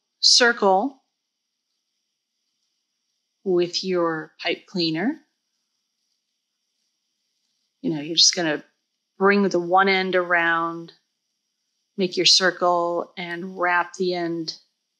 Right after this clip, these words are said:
around the rest of the stem. You can do that.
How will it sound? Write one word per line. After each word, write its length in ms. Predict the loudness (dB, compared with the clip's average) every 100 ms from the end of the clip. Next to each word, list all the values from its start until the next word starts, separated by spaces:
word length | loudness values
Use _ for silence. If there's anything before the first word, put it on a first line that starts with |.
| _ _ _ _ _ _ _ _ _ _ _ _ _ _ _ _ _ _ _ _ _ _ _ _ _ _ _ -6
around 300 | 0 0 0
the 100 | 0
rest 300 | 4 4 2
of 80 |
the 80 | -2
stem. 640 | 0 0 0 -6 -4 -6 -8 _ _ _ _ _ _ _ _ _ _ _ _ _ _ _ _ _ _ _ _ _ _ _ _ _ _ _ _ _ _ -10
You 160 | -8
can 100 | -4
do 200 | -4 -4
that. 380 | -2 2 2 0